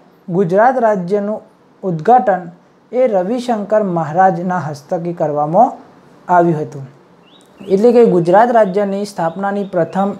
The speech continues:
ઈંટ એ રવિશંકર મહારાજે મૂકી હતી, એટલે તેઓ ગુજરાત રાજ્યના ઉદ્ઘાટા તરીકે ઓળખાય છે. અને આ રવિશંકર મહારાજ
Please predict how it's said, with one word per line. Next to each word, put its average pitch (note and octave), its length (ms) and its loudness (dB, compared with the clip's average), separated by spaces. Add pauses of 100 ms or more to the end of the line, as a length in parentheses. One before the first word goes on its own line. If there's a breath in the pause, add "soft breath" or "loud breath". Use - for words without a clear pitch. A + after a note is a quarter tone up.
(100)
ઈંટ G3 340 2 (580 soft breath)
એ G3+ 100 4
રવિશંકર F#3+ 560 2
મહારાજે F3 580 -2
મૂકી G#3 360 0
હતી, G#3 260 -2 (580 soft breath)
એટલે G3+ 400 2 (360)
તેઓ B3 300 6
ગુજરાત G3 520 2
રાજ્યના F3+ 560 -2 (200)
ઉદ્ઘાટા A3 640 2
તરીકે G3 600 -2 (180)
ઓળખાય G#3 400 2
છે. D3+ 260 -8 (380 soft breath)
અને G3 240 -4 (100)
આ C4+ 160 4
રવિશંકર A3+ 680 0
મહારાજ E3 520 -2